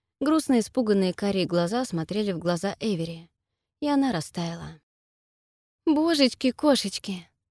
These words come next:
ну ты и милаха!» «Эвери, лапа!» Мама кивнула в сторону собаки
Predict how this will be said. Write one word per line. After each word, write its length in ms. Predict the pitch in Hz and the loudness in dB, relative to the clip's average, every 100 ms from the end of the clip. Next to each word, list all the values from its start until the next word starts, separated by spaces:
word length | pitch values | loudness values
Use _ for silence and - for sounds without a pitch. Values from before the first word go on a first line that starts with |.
| - | 4
ну 160 | 392 - | 6 6
ты 200 | 330 294 | 6 6
и 40 | |
милаха!» 680 | 262 240 240 196 208 190 190 _ _ _ _ _ _ _ _ _ _ _ _ - | 6 6 4 2 -4 -10 -14 _ _ _ _ _ _ _ _ _ _ _ _ 0
«Эвери, 580 | 240 220 185 170 165 - _ - | 4 6 4 0 -8 -16 _ 0
лапа!» 560 | 294 294 - 170 170 - _ _ _ _ _ _ | 6 6 4 -4 -12 -20 _ _ _ _ _ _
Мама 280 | - 254 226 | 2 4 4
кивнула 440 | - 190 208 240 180 | 0 0 2 2 -2
в 40 | |
сторону 400 | - 190 180 170 | -2 0 0 -2
собаки 640 | - 170 202 269 - 156 | -2 -2 -2 -2 -6 -12